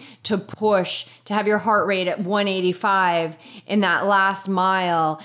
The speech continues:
and to keep pushing for that whole mile. It takes that kind of will and discipline, but that's, athletes already have it.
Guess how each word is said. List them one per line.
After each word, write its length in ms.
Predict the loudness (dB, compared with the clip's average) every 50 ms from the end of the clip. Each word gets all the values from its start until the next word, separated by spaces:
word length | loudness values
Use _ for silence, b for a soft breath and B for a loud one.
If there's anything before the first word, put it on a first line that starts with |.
| B B
and 160 | -6 -4 -2 -2
to 60 | -4
keep 520 | -6 -8 -12 -8 -4 -2 -2 -2 -4 -6 -12
pushing 560 | -8 -2 -2 -2 0 0 -2 -4 -4 -4 -4
for 100 | -4 -2
that 220 | -2 0 0 -2
whole 440 | -4 -8 -6 -2 0 2 2 2 2
mile. 280 | 0 0 0 0 -2 -2
It 120 | -4 -8
takes 320 | -10 -10 -6 -6 -6 -6 -4
that 220 | -4 -4 -4 -4 -6
kind 240 | -10 -8 -6 -6
of 120 | -6 -4 -4
will 200 | -2 -2 -2 -2
and 140 | -4 -4 -6
discipline, 600 | -8 -10 -12 -14 -16 -14 -14 -14 -14 -14 -16 -18 _
but 240 | -18 -18 -18 -12 _
that's, 320 | -4 -4 -2 -4 -6 -8 -12 -10
athletes 340 | -10 -8 -8 -10 -10 -10
already 200 | -10 -10 -10 -10
have 260 | -12 -10 -10 -10 -10 -10
it. 180 | -12 -14 -16